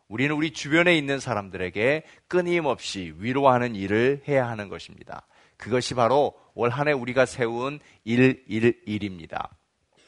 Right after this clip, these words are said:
어떠셨어요? 지난주에 한번 해보셨습니까? 예, 그렇게 하시면 되는 겁니다. 아, 그리고 주님은 바로 이어서 그 천국의 이야기를 이제는 다른 각도에서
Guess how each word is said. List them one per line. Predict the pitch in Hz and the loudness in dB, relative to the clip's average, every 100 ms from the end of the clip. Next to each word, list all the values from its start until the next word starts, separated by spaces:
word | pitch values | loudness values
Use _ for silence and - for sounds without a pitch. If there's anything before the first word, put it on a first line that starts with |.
| - - | -20 -14
어떠셨어요? | 101 117 113 113 120 110 123 - _ _ _ - | -8 -6 -6 -4 0 2 0 -4 _ _ _ -12
지난주에 | 113 113 107 117 117 110 95 - | -2 0 0 -2 2 2 -2 -12
한번 | 113 113 107 98 _ | -10 -6 -6 -6 _
해보셨습니까? | 110 110 95 101 98 - 98 87 110 131 _ _ _ _ _ _ _ _ _ _ 80 | -8 -8 -8 -12 -12 -12 -14 -8 -6 -6 _ _ _ _ _ _ _ _ _ _ -10
예, | 76 69 71 _ | -10 -12 -20 _
그렇게 | - 92 - 90 | -12 -10 -6 -6
하시면 | 117 110 92 | -6 -8 -10
되는 | 101 92 | -10 -10
겁니다. | 85 80 71 73 - - - - - - _ | -10 -12 -12 -12 -14 -20 -20 -20 -20 -20 _
아, | - - - | -14 -14 -4
그리고 | 156 190 170 113 85 - | 2 4 6 4 2 -10
주님은 | 143 151 147 147 170 175 | -4 0 4 2 2 -10
바로 | - 143 175 175 | -6 2 6 6
이어서 | 123 117 101 - 98 120 170 - - | 4 0 0 -4 -6 -6 -8 -18 2
그 | 156 | 2
천국의 | 160 - 233 196 190 151 | 2 -6 -8 2 4 4
이야기를 | 107 107 95 101 135 135 - _ - | 4 0 0 2 4 4 0 _ -14
이제는 | 92 123 147 - | -2 -2 -2 -6
다른 | - 127 165 185 | -2 2 2 6
각도에서 | 147 - 117 98 90 123 143 | 4 4 -6 -6 -4 0 0